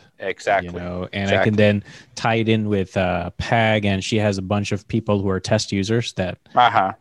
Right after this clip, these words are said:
Speaker 2: she already has identified a bunch of people, uh, yoga instructors who just don't know anything about tech that are just struggling.
Speaker 1: Yeah.
Speaker 2: Um, and if we could get these people to, like, somehow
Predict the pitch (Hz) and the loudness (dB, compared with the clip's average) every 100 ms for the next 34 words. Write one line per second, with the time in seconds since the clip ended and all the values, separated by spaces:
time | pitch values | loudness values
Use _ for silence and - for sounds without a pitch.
0 | _ - - 107 107 104 104 98 101 101 | _ -12 -2 2 2 2 0 0 0 0
1 | 95 104 98 101 95 92 98 - - 107 | 0 -2 0 0 0 0 -4 -4 -2 -2
2 | 101 95 90 92 - - - - - 104 | 2 0 0 -4 -12 -20 -20 -20 -6 -2
3 | 92 92 95 104 139 139 117 - 117 - | 0 0 0 2 2 2 0 0 0 2
4 | 110 95 92 87 - - 110 101 90 98 | 4 6 6 2 -2 0 4 4 2 -2
5 | - 107 104 104 101 - 120 120 117 107 | 2 2 6 6 4 2 0 2 2 4
6 | 98 - - 110 95 - 95 87 90 - | 2 2 0 0 0 0 -2 -2 -4 -6
7 | - 95 95 85 90 - - _ - 113 | 0 2 2 -2 -4 -12 -16 _ -4 2
8 | 120 - - - 95 90 90 90 87 87 | 2 2 -8 0 4 4 4 2 -2 -8
9 | _ _ - - - _ - 101 95 95 | _ _ -16 -16 -20 _ 0 2 4 4
10 | 98 - 123 139 117 117 110 113 - 127 | 2 2 4 4 2 2 4 4 4 4
11 | 120 101 107 98 90 87 _ - 104 98 | 2 2 4 4 4 2 _ -6 -2 0
12 | 101 95 90 90 | 0 2 0 -2